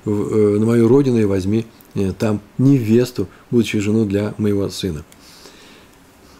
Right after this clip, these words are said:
И все эти книги Мусара, они же написаны, это же есть устная Тора. Так вот, э, как только мы пришли с вами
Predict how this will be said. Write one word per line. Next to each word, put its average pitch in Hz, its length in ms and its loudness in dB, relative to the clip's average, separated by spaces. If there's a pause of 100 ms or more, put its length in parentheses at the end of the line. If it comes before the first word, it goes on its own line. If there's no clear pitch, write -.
(100)
И 170 380 6
все 147 180 2
эти 123 100 -6
книги 131 200 2
Мусара, 120 340 2
они 101 180 0
же 101 80 -2
написаны, 110 380 -2
это 90 80 -4
же 95 60 0
есть 135 360 0
устная 113 380 0
Тора. 92 240 -8 (600)
Так 147 200 0
вот, 143 320 2 (460)
э, 110 340 2
как - 240 -2
только 135 200 0
мы 123 120 2
пришли 110 240 -8
с - 80 -12
вами 95 280 -2